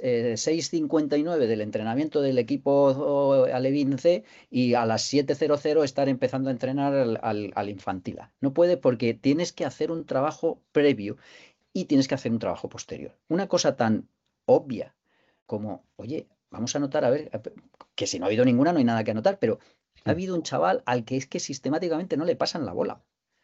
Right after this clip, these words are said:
Speaker 2: Ujú.
Speaker 1: Que a veces, mm, pasa. Bueno, pues esto pasa en este entrenamiento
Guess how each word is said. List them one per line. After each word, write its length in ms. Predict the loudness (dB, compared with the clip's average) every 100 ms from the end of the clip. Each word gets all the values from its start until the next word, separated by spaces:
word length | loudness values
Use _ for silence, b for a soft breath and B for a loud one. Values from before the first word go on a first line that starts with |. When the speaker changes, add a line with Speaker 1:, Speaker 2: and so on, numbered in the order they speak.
| _ _ _
Speaker 2:
Ujú. 260 | -6 -6 -8 _ _ -10
Speaker 1:
Que 140 | -8
a 60 | -8
veces, 440 | -4 -2 -2 -4 -10
mm, 240 | -8 -8
pasa. 320 | -2 -2 -2 -2
Bueno, 220 | -2 -2
pues 260 | -8 -10 -4
esto 240 | -2 0 0
pasa 200 | 0 -2
en 60 |
este 140 | 0 -2
entrenamiento 480 | 0 0 0 -2